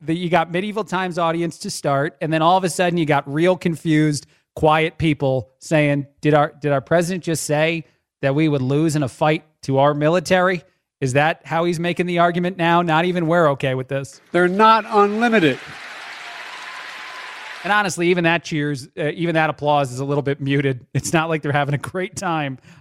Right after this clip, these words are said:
Speaker 1: I think, at this speech.
Speaker 2: Right now, you can't go out and buy an automatic weapon.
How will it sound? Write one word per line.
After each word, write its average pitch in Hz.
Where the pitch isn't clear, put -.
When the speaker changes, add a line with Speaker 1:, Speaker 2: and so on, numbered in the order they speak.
Speaker 1:
I 147
think, 143
at 131
this 131
speech. 139
Speaker 2:
Right 240
now, 277
you 262
can't 254
go 226
out 233
and 202
buy 226
an 220
automatic 233
weapon. 220